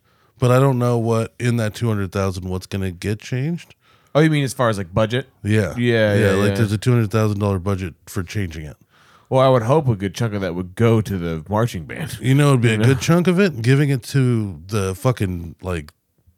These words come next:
Speaker 1: teachers and buying new books and
Speaker 2: Yeah,
Speaker 1: shit.
Speaker 2: yeah,
Speaker 1: You know,
Speaker 2: yeah.
Speaker 1: how about we worry
Speaker 2: Yeah,
Speaker 1: about that?
Speaker 2: the
Speaker 1: Where,
Speaker 2: actual school.
Speaker 1: where we get this
Speaker 2: Yeah.
Speaker 1: two hundred thousand dollars from? That
Speaker 2: Yeah.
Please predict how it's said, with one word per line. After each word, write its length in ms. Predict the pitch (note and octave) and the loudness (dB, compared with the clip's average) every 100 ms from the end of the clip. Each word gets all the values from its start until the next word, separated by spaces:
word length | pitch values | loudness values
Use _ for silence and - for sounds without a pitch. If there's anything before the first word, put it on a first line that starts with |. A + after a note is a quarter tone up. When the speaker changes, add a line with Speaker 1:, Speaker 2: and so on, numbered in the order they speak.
| _ | _
Speaker 1:
teachers 480 | - F3 A#2+ E2 D#2+ | -2 0 0 -4 -6
and 140 | F2+ | -2
buying 240 | A#2+ B2 A2+ | 2 2 2
new 100 | A2 | 0
books 320 | E2+ D3 G2+ | 0 0 0
and 60 | F2 | -2
Speaker 2:
Yeah, 440 | E2+ E2 D#2+ D2+ | 0 0 0 -2
Speaker 1:
shit. 100 | D2 | -6
Speaker 2:
yeah, 640 | E2 G2+ A2 - B2+ A2+ G2 | -6 -4 0 0 0 0 2
Speaker 1:
You 80 | C3 | 4
know, 100 | C3+ | 4
Speaker 2:
yeah. 100 | D3+ | 4
Speaker 1:
how 80 | D3+ | 4
about 160 | D#3+ E3 | 4 4
we 100 | D#3 | 4
worry 300 | D3 D#3+ D#3+ | 4 4 4
Speaker 2:
Yeah, 60 | |
Speaker 1:
about 240 | C#3 - A#2 | 4 2 4
that? 200 | F3+ A2+ | 2 4
Speaker 2:
the 60 | |
Speaker 1:
Where, 240 | C#3 C#3 G3+ | 4 4 4
Speaker 2:
actual 280 | D#3+ D3 A2 | 2 0 0
school. 420 | - - C#3+ C#3 | -4 0 4 6
Speaker 1:
where 120 | G#3 | 6
we 100 | A3 | 6
get 200 | G3+ F#3+ | 4 4
this 160 | G3 C3+ | 4 4
Speaker 2:
Yeah. 100 | B2 | 4
Speaker 1:
two 120 | G#3 | 6
hundred 240 | G#3 F#3+ | 6 4
thousand 320 | G3 F#3+ E3+ G3+ | 4 4 4 2
dollars 280 | A3 A3 | 2 2
from? 300 | - E3+ D3+ | 0 0 2
That 120 | B2 B2 | 4 4
Speaker 2:
Yeah. 240 | - A2 | 4 2